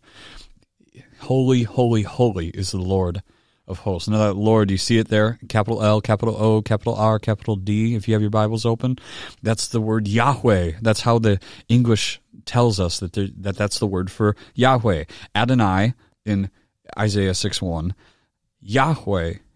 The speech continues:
in Isaiah six three. Yahweh of hosts. The whole earth is full of his glory. Now, this from R C Sproul. I'm gonna read this to you. He, uh, doesn't even define holiness in his book, The Holiness of God. Doesn't even define it till chapter three. Now, now listen to this.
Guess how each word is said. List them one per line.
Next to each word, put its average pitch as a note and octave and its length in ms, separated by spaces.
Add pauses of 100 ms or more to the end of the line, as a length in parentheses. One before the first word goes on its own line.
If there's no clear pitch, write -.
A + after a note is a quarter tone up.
(140)
in G2+ 100
Isaiah F#2 540
six - 340
three. E2+ 280 (500)
Yahweh G2+ 500 (220)
of F#2 120
hosts. - 480 (560)
The G2+ 120
whole A#2+ 340
earth F#2+ 340
is - 160
full F#2+ 280
of F2 80
his E2+ 140
glory. D#2+ 440 (280)
Now, G2+ 260 (680)
this C3 240
from G#2+ 300 (500)
R A#2+ 140
C A#2 180
Sproul. G#2 680 (240)
I'm G2 120
gonna F#2+ 260 (120)
read G2 320
this G2 220
to - 120
you. F#2+ 240 (420)
He, A#2 280
uh, G2 280
doesn't B2+ 280
even A#2 180
define G#2 460
holiness F#2+ 500
in G2+ 60
his G2 160
book, G2+ 220
The G2 120
Holiness G2+ 360
of G2 100
God. G#2 220
Doesn't A2+ 220
even G#2+ 160
define G#2 360
it F#2+ 120
till G2+ 140
chapter F#2 320
three. F2 320
Now, F2+ 260
now F#2 200
listen F#2 240
to F#2 80
this. F2 280